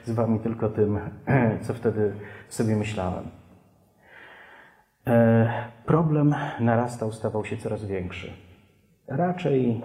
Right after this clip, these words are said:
nie dzieliłem się tym, ale poważnie cierpiałem i myślę, że było to po mnie widać. W którymś momencie siedziałem w domu i usłyszałem, jak Duch Święty do mnie mówi: "Niebo i ziemia przeminą,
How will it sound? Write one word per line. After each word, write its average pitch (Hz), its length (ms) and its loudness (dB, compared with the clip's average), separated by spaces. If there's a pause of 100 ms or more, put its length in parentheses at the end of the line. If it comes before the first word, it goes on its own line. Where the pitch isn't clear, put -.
nie 117 160 2
dzieliłem 104 460 0
się 92 160 -4
tym, 95 320 -6 (600)
ale 165 200 2
poważnie 117 560 -2
cierpiałem 95 680 -2
i 87 320 -2 (100)
myślę, 92 280 -10
że 92 120 -4
było 90 220 -6
to 90 100 -12
po 95 140 -10
mnie 95 160 -4
widać. - 560 -8 (1500)
W - 100 -20
którymś 156 300 0
momencie 98 460 0
siedziałem 117 400 -4
w 92 60 -6
domu 85 340 -6 (720)
i 120 60 -4
usłyszałem, 117 500 -2
jak 107 140 -4
Duch 110 160 -6
Święty 95 320 -8
do 90 120 -4
mnie 90 160 -2
mówi: 85 360 -10 (1300)
"Niebo 110 520 0
i 98 100 -12
ziemia 87 380 -6
przeminą, 82 460 -14